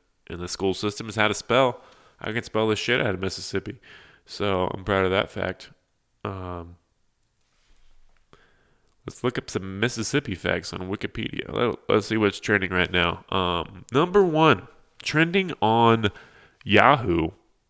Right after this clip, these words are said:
I s-, I use Yahoo to, to Google things. Yeah,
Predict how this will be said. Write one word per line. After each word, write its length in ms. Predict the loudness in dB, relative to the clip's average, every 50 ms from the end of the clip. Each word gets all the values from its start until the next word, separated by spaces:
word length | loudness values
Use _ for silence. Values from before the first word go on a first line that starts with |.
| _ -8
I 120 | 0 0 0
s-, 160 | 0 0 -4 -2
I 80 | 0 0
use 280 | 0 0 -2 -2 0 2
Yahoo 400 | 2 2 2 2 0 0 0 2
to, 180 | 0 0 -2 -4 -10 _ -8
to 120 | -6 -4 0
Google 280 | 0 0 2 2 0
things. 480 | -2 -2 -6 -6 -6 -8 -12 -16 -18 -20 _ _ _ _ _ 0
Yeah, 200 | 2 2 2